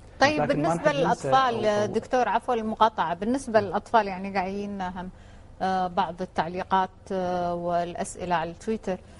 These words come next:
Speaker 1: آه، الأطفال، هل طريقة الدراسة في بعض الأطفال يقعدون يدرسون على الأرض؟ حتى الأطفال الصغار قاعد يشتكون من آلام الظهر.
Speaker 2: طبعًا، ال-،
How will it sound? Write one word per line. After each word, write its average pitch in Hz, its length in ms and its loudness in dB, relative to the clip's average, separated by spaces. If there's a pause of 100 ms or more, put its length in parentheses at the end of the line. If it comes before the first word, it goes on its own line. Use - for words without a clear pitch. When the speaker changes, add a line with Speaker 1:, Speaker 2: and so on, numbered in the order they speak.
(240)
Speaker 1:
آه، 196 260 0
الأطفال، 202 720 0
هل 302 160 0
طريقة 269 500 0
الدراسة 214 720 -2
في 226 180 -4
بعض 196 260 -2
الأطفال 185 440 -2
يقعدون 180 420 -4
يدرسون 180 600 -6
على 170 320 -2
الأرض؟ 180 320 -2
حتى - 260 0
الأطفال 285 480 0
الصغار 269 320 0
قاعد 285 240 -2
يشتكون - 340 -6
من 269 160 -2
آلام 247 320 -2
الظهر. 226 360 -2 (2000)
Speaker 2:
طبعًا، 180 220 2 (240)
ال-، 131 200 -4